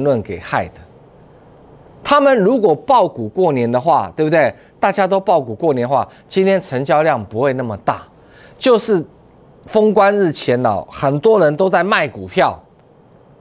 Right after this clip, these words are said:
对吧？所以今天都进来抢。那今天的成交量大，当然啦，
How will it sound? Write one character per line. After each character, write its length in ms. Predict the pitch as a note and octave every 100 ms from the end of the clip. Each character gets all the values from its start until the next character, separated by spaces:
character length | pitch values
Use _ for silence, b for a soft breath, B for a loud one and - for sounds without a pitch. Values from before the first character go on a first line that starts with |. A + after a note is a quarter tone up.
| -
对 120 | B3
吧？ 340 | A#3+ F#3+ A2 b b
所 160 | - G3
以 20 |
今 240 | - G#3+
天 180 | G3 G3
都 160 | G3+ G3
进 240 | A#3 E3
来 160 | B2+ C3+
抢。 320 | - C#3+ F2 B B B
那 160 | - C4+
今 260 | - C#4 C4+
天 100 | C4
的 80 |
成 240 | A3 F#3 F#3
交 140 | G#3+
量 180 | G#3+ F#3+
大， 300 | F#3+ G3+ A#2 -
当 140 | F#3+
然 100 | F#3
啦， 180 | F3+